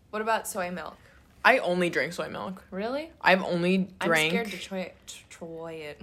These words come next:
Speaker 2: I've only drank soy
Speaker 1: <laughs>
Speaker 2: milk since I was, like, a fetus.
Speaker 1: Hmm.
Speaker 2: 'Cause, like, um, my s-, little sister, or maybe it was just, like, me when I was born, like, I didn't like, it was something with, like, breastfeeding and, like, cow's milk, and then, like, my mom was told to try soy milk with us instead.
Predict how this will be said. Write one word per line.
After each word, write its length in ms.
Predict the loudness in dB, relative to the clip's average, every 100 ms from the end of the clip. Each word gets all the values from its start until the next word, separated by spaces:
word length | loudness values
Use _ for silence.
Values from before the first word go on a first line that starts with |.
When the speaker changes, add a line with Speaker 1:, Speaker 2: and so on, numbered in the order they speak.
| -2
Speaker 2:
I've 140 | 2
only 180 | 6 6
drank 300 | 8 8 6
soy 220 | 2 2
Speaker 1:
<laughs> 100 | 6
Speaker 2:
milk 200 | 4 4
since 300 | 2 2 2
I 160 | 6 6
was, 220 | 6 2
like, 260 | 0 0 -2
a 40 |
fetus. 760 | -6 -6 -2 0 0 -4 -4 -6 -10 -14 -8
Speaker 1:
Hmm. 320 | -6 -4 -2
Speaker 2:
'Cause, 200 | 4 8
like, 380 | 8 8 4 -8 -16 0 6
um, 540 | 6 6 4 4 -4 -12 -14 _ -16 -16 _
my 160 | 4 4
s-, 260 | 2 -2
little 240 | 2 6 6
sister, 840 | 4 2 2 4 4 4 0 -4
or 60 | 2
maybe 200 | 4 6
it 40 |
was 140 | 6 6
just, 180 | 2 4
like, 160 | 2
me 180 | 0 -4
when 140 | -4
I 100 | -4
was 140 | -6 -4
born, 260 | 0 0
like, 220 | 0 -4 -2
I 40 |
didn't 400 | 0 0 -2 -8
like, 500 | -6 -6 -10 -20 -20 _ -20 -20 _ -20 -20 -20 _ -4
it 60 |
was 120 | -2 2
something 300 | 4 4 4
with, 180 | 4 4
like, 180 | 2
breastfeeding 760 | 4 4 2 -2 -2 0 0 0
and, 180 | -4 -4
like, 260 | -8 -12 -12
cow's 340 | -6 -4 -2
milk, 360 | -2 -2 -4 -4
and 160 | -6 -2
then, 220 | -4 -4
like, 160 | -6 -2
my 140 | -4
mom 360 | -2 -2 -2 -4
was 140 | -8
told 260 | -4 -4 -4
to 80 |
try 240 | -4 -2 -2
soy 260 | -2 -2
milk 240 | -2 -2 -4
with 140 | -6
us 220 | -6 -6
instead. 580 | -4 -4 -4 -4 -4 -6